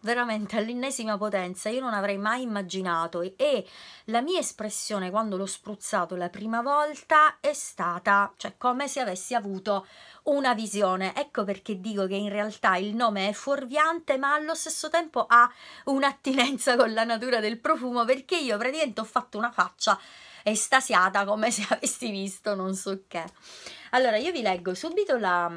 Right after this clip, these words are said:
la piramide olfattiva, poi vi dico, insomma, in maniera molto semplice e molto schietta e sincera, insomma, quello che io penso del profumo. Abbiamo in piramide quindi iris, mimosa, benzoino,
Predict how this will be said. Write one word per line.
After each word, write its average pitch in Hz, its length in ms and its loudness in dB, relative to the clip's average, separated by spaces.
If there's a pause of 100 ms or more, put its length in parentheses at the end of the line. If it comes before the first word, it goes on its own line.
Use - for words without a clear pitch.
(300)
la 185 160 0
piramide 185 460 -2
olfattiva, 190 680 -4
poi 240 440 0
vi 185 240 -6
dico, 196 280 -4
insomma, 190 320 -4
in 185 60 -6
maniera 196 320 -2
molto 202 360 -4
semplice 190 600 -2 (280)
e 214 100 0
molto 233 380 -4
schietta 220 380 -6
e - 20 -4
sincera, 196 600 -4
insomma, 175 340 -6
quello 214 280 0
che 190 100 -4
io 170 260 -4
penso 165 400 -8
del 160 180 -12
profumo. 160 560 -16 (500)
Abbiamo 214 440 0
in 208 120 -4
piramide 180 640 -4
quindi 180 560 -8
iris, 330 580 -6
mimosa, 220 840 -4
benzoino, 220 1080 -4